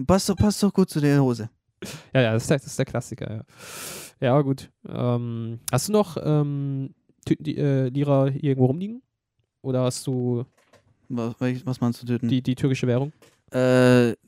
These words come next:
Speaker 1: kannst mit Euro bezahlen.
Speaker 2: Ach, du kannst mit Euro
Speaker 1: Kannst
Speaker 2: dort
Speaker 1: mit Euro
Speaker 2: bezahlen?
Speaker 1: bezahlen, musst nicht wechseln.
Speaker 2: Ah, okay.
Speaker 1: Ist au-,
Speaker 2: Dachte,
Speaker 1: ist auch einfacher.
Speaker 2: dachte, man muss, äh, wechseln.
Speaker 1: Nee,
Speaker 2: Aber
Speaker 1: kannst,
Speaker 2: gut.
Speaker 1: kannst wirklich mit Euro bezahlen.
Speaker 2: Ja, never mind.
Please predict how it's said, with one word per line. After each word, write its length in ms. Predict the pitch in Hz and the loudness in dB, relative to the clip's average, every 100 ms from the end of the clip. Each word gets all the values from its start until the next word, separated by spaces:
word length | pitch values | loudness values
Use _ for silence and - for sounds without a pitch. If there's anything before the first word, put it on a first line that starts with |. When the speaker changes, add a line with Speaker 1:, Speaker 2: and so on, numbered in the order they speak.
| - | -4
Speaker 1:
kannst 180 | 175 - | -2 0
mit 100 | 156 | 2
Euro 200 | 156 180 | 4 6
bezahlen. 460 | 160 131 120 127 - _ _ _ | 6 6 4 0 -6 _ _ _
Speaker 2:
Ach, 100 | - | -8
du 80 | - | -4
kannst 200 | 175 - | -4 -4
mit 100 | 135 | -2
Euro 160 | 214 | 2
Speaker 1:
Kannst 100 | 269 | 2
Speaker 2:
dort 80 | 139 | 2
Speaker 1:
mit 60 | 180 | 2
Euro 80 | 185 | 0
Speaker 2:
bezahlen? 140 | 147 | -2
Speaker 1:
bezahlen, 160 | 104 120 | -2 -2
musst 160 | 156 | 0
nicht 100 | 175 | 0
wechseln. 280 | 165 - - - | -2 -4 -12 -14
Speaker 2:
Ah, 120 | 190 220 | -10 -6
okay. 280 | 156 - 175 _ - | -6 -6 -10 _ -6
Speaker 1:
Ist 100 | 139 | 0
au-, 60 | 160 | 2
Speaker 2:
Dachte, 140 | 113 | 2
Speaker 1:
ist 120 | 156 | 2
auch 120 | 156 | 0
einfacher. 420 | 131 160 127 110 113 _ | 2 0 0 -2 -4 _
Speaker 2:
dachte, 380 | - - - - | -8 -6 -4 -6
man 180 | 175 170 | -6 -6
muss, 320 | 175 - - | -10 -12 -10
äh, 380 | 160 160 160 156 | -6 -4 -4 -6
wechseln. 280 | 180 - - _ _ | -8 -12 -16 _ _
Speaker 1:
Nee, 160 | - 156 | -4 -2
Speaker 2:
Aber 120 | 185 | -2
Speaker 1:
kannst, 160 | 185 113 | -2 -4
Speaker 2:
gut. 80 | - | -4
Speaker 1:
kannst 240 | 185 - | -4 -2
wirklich 180 | 175 170 | -2 0
mit 100 | 170 | 0
Euro 180 | 127 127 | 2 0
bezahlen. 340 | 120 - 104 - | -2 -6 -10 -6
Speaker 2:
Ja, 160 | 117 | -4
never 180 | 131 131 | -2 -4
mind. 280 | 117 104 | -4 -10